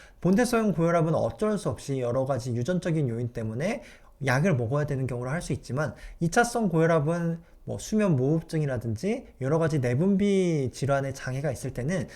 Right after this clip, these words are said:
사실은 이 문제만 해결해주면 고혈압이 치료될 가능성이 있기 때문에 적극적으로 그 원인을 찾을 필요가 있겠습니다. 그렇다면 왜 치료를 도대체 해야 될까요?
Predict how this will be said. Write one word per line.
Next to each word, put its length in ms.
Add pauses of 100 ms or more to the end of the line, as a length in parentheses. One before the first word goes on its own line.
(160)
사실은 340
이 280
문제만 440
해결해주면 600
고혈압이 360
치료될 400
가능성이 440
있기 160
때문에 480 (260)
적극적으로 680
그 220
원인을 440
찾을 260
필요가 380
있겠습니다. 920 (300)
그렇다면 380
왜 200
치료를 340
도대체 320
해야 220
될까요? 360